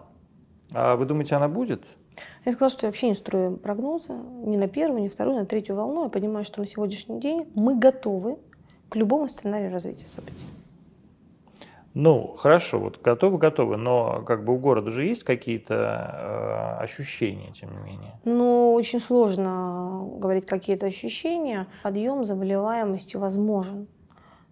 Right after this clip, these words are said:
Speaker 2: но я очень надеюсь, что он не будет таким же. Вот. Мы же с вами ещё в прошлом году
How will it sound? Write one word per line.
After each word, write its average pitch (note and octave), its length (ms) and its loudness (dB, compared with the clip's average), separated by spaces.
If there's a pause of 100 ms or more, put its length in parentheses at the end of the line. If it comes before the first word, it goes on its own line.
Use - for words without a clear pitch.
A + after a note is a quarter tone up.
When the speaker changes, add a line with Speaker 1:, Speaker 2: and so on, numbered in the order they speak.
(120)
Speaker 2:
но G#3+ 100 0
я A3 160 4
очень C4+ 260 -2
надеюсь, A3 480 -2
что - 300 -10
он A3 300 -2
не G3 120 2
будет G3 500 0
таким G3 560 -4
же. - 180 -14 (1200)
Вот. F#3 300 0
Мы G3+ 100 0
же G#3+ 100 -2
с G#3 100 -10
вами A3 260 2
ещё G#3+ 220 -4
в - 40 -8
прошлом A#3+ 380 0
году C#4+ 440 -2